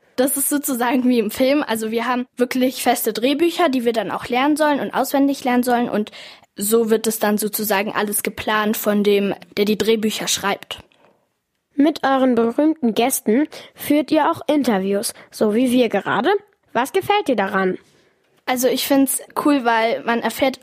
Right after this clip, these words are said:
Speaker 1: auch sozusagen mehr über die berühmten Personen und man kommt auch mit ihnen so mehr ins Gespräch.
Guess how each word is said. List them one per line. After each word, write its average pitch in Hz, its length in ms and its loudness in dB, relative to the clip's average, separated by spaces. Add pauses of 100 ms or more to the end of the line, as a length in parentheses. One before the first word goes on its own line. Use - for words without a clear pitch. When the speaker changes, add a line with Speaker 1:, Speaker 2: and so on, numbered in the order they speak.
(120)
Speaker 1:
auch 220 160 -2
sozusagen 208 680 0
mehr 214 260 0
über 214 220 0
die 202 380 -4 (160)
berühmten 208 400 -2
Personen 220 400 2 (320)
und 233 120 4
man 220 240 2
kommt 226 280 -2
auch - 100 -4
mit 202 160 -2
ihnen 214 160 4
so 202 280 0 (140)
mehr 202 140 -2
ins - 160 -6
Gespräch. - 560 -4